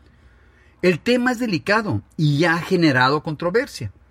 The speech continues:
A pesar de que aún no se ha publicado un borrador formal de las recomendaciones propuestas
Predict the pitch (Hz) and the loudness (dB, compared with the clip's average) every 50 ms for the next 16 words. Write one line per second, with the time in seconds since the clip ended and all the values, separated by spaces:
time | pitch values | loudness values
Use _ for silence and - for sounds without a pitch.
0 | _ _ _ _ _ _ _ - 143 117 - 151 139 113 202 226 226 277 - - | _ _ _ _ _ _ _ 0 0 2 2 -2 -2 0 0 0 0 -2 -2 0
1 | 180 147 156 180 202 202 190 185 190 208 226 - 254 240 - - 214 165 143 131 | 0 2 2 2 2 4 4 4 4 2 2 -2 -4 -4 -4 -4 -2 -2 -2 0
2 | 123 160 170 175 170 170 156 139 135 139 147 120 - 143 131 120 113 117 120 143 | 0 0 0 2 0 0 0 2 2 2 0 0 -2 -2 0 2 2 2 4 2
3 | 151 170 160 160 135 123 110 110 117 110 101 120 113 110 107 107 107 95 - 147 | 2 2 0 -2 -2 -2 -4 -4 -6 -4 -2 -2 0 0 0 0 -2 -2 -2 -4
4 | 160 156 - - 117 98 - - 208 220 - - - 123 123 - | -4 -4 -6 -6 -6 -6 -2 0 0 0 0 -4 -6 -8 -8 -8